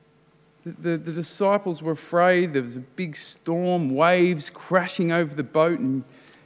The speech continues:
and they wake up Jesus. And, uh, and he calms the storm. And they say, "Who is this guy?"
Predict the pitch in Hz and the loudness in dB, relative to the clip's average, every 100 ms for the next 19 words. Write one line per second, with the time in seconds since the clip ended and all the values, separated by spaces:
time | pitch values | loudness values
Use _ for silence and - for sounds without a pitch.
0 | - 147 147 147 180 185 175 135 - 151 | -8 0 0 4 2 4 2 0 0 0
1 | 139 117 - - - _ _ _ _ _ | 0 -8 -14 -18 -20 _ _ _ _ _
2 | _ _ _ - - - 143 135 120 143 | _ _ _ -20 -14 -4 0 0 0 0
3 | 127 123 - - _ _ _ _ _ _ | 2 -2 -8 -20 _ _ _ _ _ _
4 | _ _ 226 143 139 135 147 143 - 156 | _ _ -14 -6 -4 -2 -2 -2 -4 -2
5 | 156 151 147 - - - - 135 120 101 | 0 0 -2 -4 -14 -8 -4 -2 -2 -6
6 | 104 120 120 120 - 147 135 131 - - | -8 -8 -8 -10 -4 0 0 -2 -10 -20
7 | - - 220 254 220 262 262 165 - 135 | -20 -8 0 2 4 2 0 -6 -6 -8
8 | 104 - | -8 -14